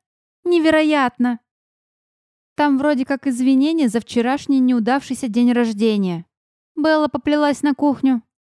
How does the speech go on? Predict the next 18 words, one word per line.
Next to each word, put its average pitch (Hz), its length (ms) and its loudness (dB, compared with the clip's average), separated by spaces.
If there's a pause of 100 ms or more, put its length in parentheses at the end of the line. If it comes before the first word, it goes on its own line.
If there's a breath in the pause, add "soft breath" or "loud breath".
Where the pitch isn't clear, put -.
(720)
«Чай 262 240 0
будешь? 262 480 -2 (260)
Ещё 320 320 -2
торт 285 320 -2
остался. 226 680 -4 (320)
Его 226 420 2
же». 185 240 -4 (1040)
«А 320 140 -4
генерал 285 540 2
что?» 269 380 -4 (680)
Я 320 200 -2
пошла 294 380 -2
за 294 100 0
ней. 269 340 2 (680)
Молчит. 285 760 -2 (680)
«Переживаешь?» 302 880 0 (720)
«Не 302 200 2
знаю. 214 440 0